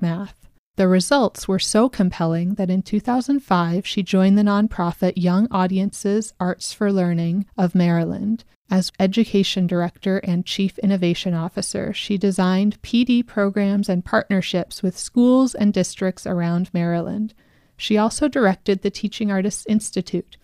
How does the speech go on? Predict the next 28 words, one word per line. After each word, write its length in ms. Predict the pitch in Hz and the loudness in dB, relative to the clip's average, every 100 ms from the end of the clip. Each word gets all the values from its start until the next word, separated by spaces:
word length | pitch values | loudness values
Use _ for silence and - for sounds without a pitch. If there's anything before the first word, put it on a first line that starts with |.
| - | -2
an 100 | 190 | 2
intensive 720 | 190 196 - 214 - 254 240 | 2 0 0 0 2 0 0
training 440 | - 185 180 175 | -4 -2 0 0
program 480 | - 185 170 180 185 | -2 -2 0 0 -2
for 160 | - 202 | -4 -8
teaching 420 | - 247 - 190 | -2 -2 0 0
artists 520 | 170 165 - - - _ | 0 -2 -4 -6 -10 _
who 140 | - | 0
want 380 | 196 196 208 269 | 0 2 0 0
to 140 | - - | -8 -2
integrate 480 | 196 220 190 190 - | -2 -2 -2 -2 -2
their 160 | 202 - | -4 -2
art 160 | 180 | -4
form 340 | - - 175 170 | -4 -4 -4 -2
into 300 | 202 214 214 | 0 0 0
the 120 | 220 | -2
school 340 | 220 - 190 185 | -4 -2 -2 0
curriculum. 800 | 196 180 170 190 175 180 208 - _ _ _ _ - | -2 -4 -4 -6 -6 -6 -8 -12 _ _ _ _ 2
Now, 460 | 220 254 202 185 | 4 6 4 2
as 220 | 196 190 214 | 2 0 0
a 60 | |
atelierista 840 | - 208 220 262 247 190 - - 185 | -2 0 2 2 2 2 -2 -6 -4
at 180 | 185 - | -4 -2
the 80 | 185 | -2
International 680 | 185 214 190 180 - 202 | 0 0 -2 -4 -4 -4
School 340 | 202 - 196 190 | -4 -4 0 0
of 140 | 196 | -2
Panama, 540 | - 185 175 165 196 | -4 -2 -2 -2 -6